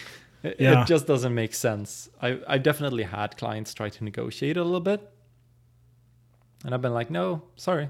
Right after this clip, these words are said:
Speaker 1: the, the price stands. If there's anything else about this proposal that is, that doesn't sit right, let me know,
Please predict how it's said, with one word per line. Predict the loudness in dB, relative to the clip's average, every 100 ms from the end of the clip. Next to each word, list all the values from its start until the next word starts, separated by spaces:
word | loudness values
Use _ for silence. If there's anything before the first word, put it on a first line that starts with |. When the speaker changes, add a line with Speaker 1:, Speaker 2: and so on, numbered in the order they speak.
| -8
Speaker 1:
the, | -14 -14 _ _ _ _ -10
the | -6
price | -2 -2
stands. | 0 -2 -2 -6 -14 -18 -20 -20 -10
If | 0
there's | 2 2
anything | 0 -2 -4 -2
else | 4 4 4 0 -10 -10
about | -10 -2 0 0 -2 -2
this | -2 -2
proposal | -10 -6 -4 -4 -2 -4 -4 -8 _ _ _ _ _ _ _ _
that | -10 -2 0 0
is, | -2 -6 -16 -20 _ _ _ _ -4
that | -2
doesn't | 0 -2
sit | -2 -2 0
right, | 0 -2 -4 -18 _ _ _ _ _ _ _ _ _
let | -2
me | 2
know, | 2 2 0 -8